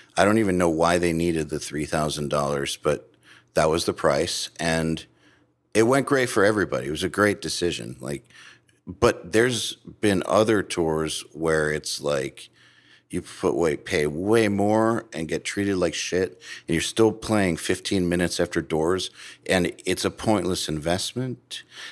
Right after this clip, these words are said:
And then the problem is, one of the reasons that I think it's hard to switch over for a band, it, mentally, it's a tough move, 'cause if you're buying on, you're gonna get used, you're gonna get spoiled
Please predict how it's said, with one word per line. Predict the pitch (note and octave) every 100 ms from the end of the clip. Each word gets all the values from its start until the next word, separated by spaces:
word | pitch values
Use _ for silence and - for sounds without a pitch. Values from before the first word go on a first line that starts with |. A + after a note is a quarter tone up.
| - - -
And | A2 A2
then | A#2
the | F#2
problem | - A2+ C3 C3 G#2+
is, | G2 F2+ -
one | F#2+
of | A2
the | G#2
reasons | G2 F#2+ G2
that | F2 D#2
I |
think | - F#2+ -
it's | - -
hard | F#2+ G2
to | D#2+
switch | - F2 E2+ -
over | G2 F#2 D2+ D#2 _ _ - - -
for | - D2+ D2 -
a |
band, | D2 F2+ F2+ D2+ D2 - - -
it, | D2+ - - _ _ _
mentally, | E2+ F#2 F#2+ G2 E2+ D#2+
it's | D#2+ -
a |
tough | D#2 - F2 -
move, | E2+ A2 G2 D#2+
'cause | E2 D2+ - - - - -
if | D#2+
you're |
buying | E2 A2+ A#2+ G#2
on, | G2+ G2 D#2 D#2 E2 - _
you're | E2 F2+
gonna | F2 F#2+ F2
get | E2 C2
used, | D#2 F#2+ G2+ - -
you're | D#2+
gonna | F2 D#2+
get | -
spoiled | - F#2 G2+ F2+ D#2+